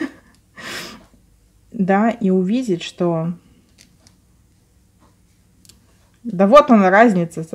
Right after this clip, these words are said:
вот эти три ряда. То есть, в принципе, <laughs> все хорошо, я зря переживала. Вот, поэтому в ближайшее время, я думаю, что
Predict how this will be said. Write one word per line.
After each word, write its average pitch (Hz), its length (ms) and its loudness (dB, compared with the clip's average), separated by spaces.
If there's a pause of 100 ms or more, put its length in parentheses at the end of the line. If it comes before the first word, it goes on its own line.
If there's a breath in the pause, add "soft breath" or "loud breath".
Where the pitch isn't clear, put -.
(100)
вот 208 280 -2
эти 208 220 0
три 202 280 0
ряда. 160 460 -2 (100)
То 175 80 -8
есть, 170 260 -4
в - 60 -20
принципе, 220 600 -2
<laughs> - 20 2
все 247 280 6
хорошо, 214 460 2
я 220 120 2
зря 190 200 -2
переживала. 196 680 -4 (640 loud breath)
Вот, 165 280 -4
поэтому 196 600 0
в 180 160 -8
ближайшее 196 580 2
время, 285 380 0
я 196 140 2
думаю, 202 300 2
что 180 260 -4